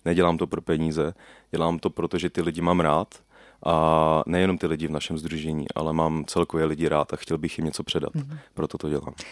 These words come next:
Speaker 2: No, ty peníze naopak spíše do toho dáváte a
Speaker 1: Aha.
Speaker 2: snažíte se všemožným
Speaker 1: Samozřejmě nic není
Speaker 2: způsobem
Speaker 1: zadarmo,
Speaker 2: získat.
Speaker 1: když budeme realisti, tak samozřejmě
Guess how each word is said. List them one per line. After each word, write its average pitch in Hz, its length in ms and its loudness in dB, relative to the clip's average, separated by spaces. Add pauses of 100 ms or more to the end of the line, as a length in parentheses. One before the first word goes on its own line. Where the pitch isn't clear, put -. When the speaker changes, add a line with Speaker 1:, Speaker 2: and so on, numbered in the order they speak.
(260)
Speaker 2:
No, 180 60 -4
ty 175 120 -2
peníze 170 420 2
naopak 170 380 0
spíše 170 320 -2
do 165 100 0
toho 170 220 0
dáváte 160 540 -2
a 170 40 2
Speaker 1:
Aha. 160 80 0
Speaker 2:
snažíte 165 460 2
se - 220 0
všemožným 165 320 4
Speaker 1:
Samozřejmě 104 560 8
nic 92 100 0
není 104 160 6
Speaker 2:
způsobem 107 360 8
Speaker 1:
zadarmo, 90 360 8
Speaker 2:
získat. 95 160 10
Speaker 1:
když 85 100 -4
budeme 90 340 4
realisti, 82 400 2
tak 87 160 -4
samozřejmě 85 380 -2